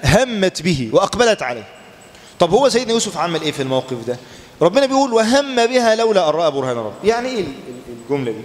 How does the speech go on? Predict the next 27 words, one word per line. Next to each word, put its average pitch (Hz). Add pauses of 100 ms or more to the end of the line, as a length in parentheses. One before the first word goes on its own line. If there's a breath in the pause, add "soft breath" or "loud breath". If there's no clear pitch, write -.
(220)
العلماء 208
اختلفوا. 156 (800)
علماء 147
اختلفوا 190 (240 loud breath)
يعني 147
إيه 196 (180 loud breath)
هم 247
المرأة، 262 (100)
الكل 226
متفق 170
عليه. 113 (760 loud breath)
طب 151
هم 220
ال-، 175 (180)
يوسف 160
يعني 160
إيه 233
"وهم 202
بها 175
لولا 147
أن 127
رأى 127
برهان 120
ربه"؟ 113 (680 loud breath)
في 254
ثلاث 247
أقوال، 123